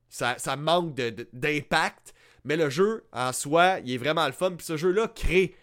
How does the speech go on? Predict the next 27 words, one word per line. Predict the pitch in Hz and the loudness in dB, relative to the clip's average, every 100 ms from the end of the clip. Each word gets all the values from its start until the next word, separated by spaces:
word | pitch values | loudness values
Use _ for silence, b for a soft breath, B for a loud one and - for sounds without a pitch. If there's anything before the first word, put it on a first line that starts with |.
| b b | b b
le | - 120 | -4 -2
besoin | 127 120 147 | -2 -2 -2
d'être | 127 | -2
free-to-play. | - 147 123 - 143 | -4 -6 -6 -6 -4
Parce | - | -4
que | - | -4
jusqu'à | 160 - 214 | -4 0 2
maintenant, | 208 190 220 | 2 -2 -2
fallait, | 165 151 - | -2 -2 -4
fallait | 151 151 | -2 0
payer, | 156 147 175 | 0 -4 -6
je | - | -6
me | 143 | -6
trompe | 120 120 | -6 -6
pas, | 165 170 147 | -2 0 2
euh, | 117 - b b | 0 -4 b b
quelque | - | -6
chose | 170 | -6
comme | 165 135 | -4 -6
trente-cinq | - 165 156 180 180 | -2 -2 0 -2 -2
ou | 147 | 0
quarante-cinq | 156 156 160 165 | 0 0 -2 -2
dollars | 143 135 156 165 | 0 2 2 -2
pour, | - 127 | -4 -2
euh, | 123 120 | 0 0
jouer | 110 127 147 | -2 -2 0
à, | 131 110 107 101 | 2 2 0 -4